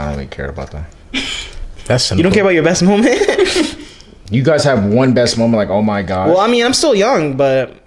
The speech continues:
Speaker 1: But
Speaker 2: Top
Speaker 1: even
Speaker 2: five?
Speaker 1: right now,
Speaker 3: But there's
Speaker 2: Top
Speaker 1: you
Speaker 3: like
Speaker 2: five? Top five?
Speaker 1: Not even top five. Do you even have one where it's just like, "This is the best moment right now"? No,
Speaker 3: Like,
Speaker 1: I
Speaker 3: a
Speaker 1: don't.
Speaker 3: good memory, like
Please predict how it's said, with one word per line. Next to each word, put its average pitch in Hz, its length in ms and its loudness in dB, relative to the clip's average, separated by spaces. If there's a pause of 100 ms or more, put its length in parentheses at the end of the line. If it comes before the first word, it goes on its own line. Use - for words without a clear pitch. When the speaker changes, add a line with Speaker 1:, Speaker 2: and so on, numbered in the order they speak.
(560)
Speaker 1:
But 135 120 0
Speaker 2:
Top 151 160 2
Speaker 1:
even 175 60 2
Speaker 2:
five? 202 80 2
Speaker 1:
right 147 140 2
now, 147 140 2
Speaker 3:
But 151 80 2
there's - 140 2
Speaker 2:
Top 180 100 2
Speaker 1:
you 185 60 2
Speaker 3:
like 285 240 0
Speaker 2:
five? - 180 -20
Top 175 200 -2
five? 269 220 -4 (320)
Speaker 1:
Not 135 180 -10
even 165 140 -6
top 127 220 -4
five. 120 420 -6
Do 117 60 -8
you 160 60 -6
even 151 160 -4
have 113 220 -2
one 131 140 -6
where 123 60 -4
it's 113 80 -8
just 110 140 -12
like, 107 120 -6
"This 120 240 -8
is 107 220 -8
the 113 200 -4
best 110 340 -4
moment 101 280 -6
right 87 240 -10
now"? 95 140 -6
No, 151 80 0
Speaker 3:
Like, 160 240 -6
Speaker 1:
I 151 40 -2
Speaker 3:
a 156 40 -2
Speaker 1:
don't. - 80 -4
Speaker 3:
good 165 140 0
memory, 170 400 -4
like 127 340 -4